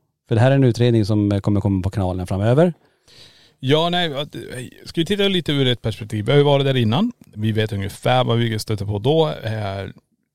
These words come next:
Speaker 2: vi tar och tittar nu med en helt annan approach för att det har dykt upp nya saker. Eh, vi kan ju ta det största de har. Det är ju det första gången vi var där hade de fått ett fotspår.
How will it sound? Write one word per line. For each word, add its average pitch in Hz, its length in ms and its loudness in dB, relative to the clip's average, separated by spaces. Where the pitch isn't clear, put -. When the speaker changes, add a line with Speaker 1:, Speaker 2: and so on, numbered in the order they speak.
Speaker 2:
vi 123 220 -2
tar 120 280 2
och 117 180 -4
tittar 113 300 -2
nu 110 320 -2
med 107 380 -4
en - 100 -12
helt 139 380 0
annan 117 320 0
approach 113 440 -2
för 113 100 -6
att 110 100 -6
det 113 80 0
har 110 140 0
dykt 113 280 -4
upp 107 120 -8
nya 113 340 0
saker. - 400 -8
Eh, 110 180 2
vi 113 160 0
kan 139 120 0
ju 127 40 2
ta 147 180 2
det 131 80 2
största 131 400 -2
de 127 100 2
har. 107 140 2
Det 113 60 0
är - 20 2
ju 120 80 2
det 113 80 2
första 113 360 -4
gången 110 200 0
vi 101 60 -2
var 127 200 2
där 117 140 0
hade 110 180 -2
de 104 120 -2
fått 104 220 -6
ett 117 200 -8
fotspår. 117 640 -4